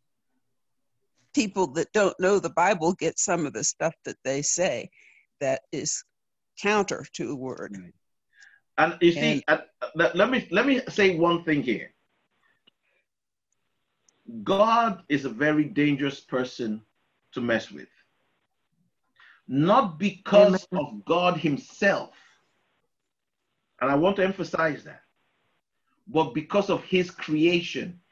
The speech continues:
Speaker 2: His creation is under law and order. In other words, there are laws that God has put in place,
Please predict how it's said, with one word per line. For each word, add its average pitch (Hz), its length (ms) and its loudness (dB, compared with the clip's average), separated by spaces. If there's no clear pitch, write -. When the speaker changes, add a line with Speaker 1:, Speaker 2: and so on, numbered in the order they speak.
Speaker 2:
His 254 300 -2
creation 196 920 -2
is 147 260 4
under 190 580 2
law 175 880 6
and 117 220 -4
order. - 340 -2
In 143 180 2
other 202 200 2
words, 143 460 -2
there 151 200 2
are 156 60 4
laws 208 460 0
that 147 200 -4
God 175 200 -2
has 147 220 -4
put 165 220 -10
in 120 140 -8
place, 135 680 -6